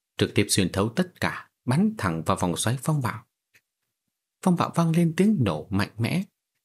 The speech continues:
bầu trời không ngừng sụp đổ, lực lượng khủng bố đè ép tầng tầng.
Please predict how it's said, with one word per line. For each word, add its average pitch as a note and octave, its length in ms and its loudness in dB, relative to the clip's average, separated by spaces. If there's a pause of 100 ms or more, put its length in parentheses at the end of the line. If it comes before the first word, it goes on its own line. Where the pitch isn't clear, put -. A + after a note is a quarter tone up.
bầu A2 180 4
trời A2 140 2
không F#3 160 4
ngừng G2 180 2
sụp - 340 -2
đổ, E2 280 -2 (340)
lực A2 200 0
lượng A2 140 2
khủng - 360 0
bố D#3 300 0 (100)
đè F#2+ 280 -2
ép F3 240 -2
tầng D#2+ 180 -2
tầng. E2 180 -6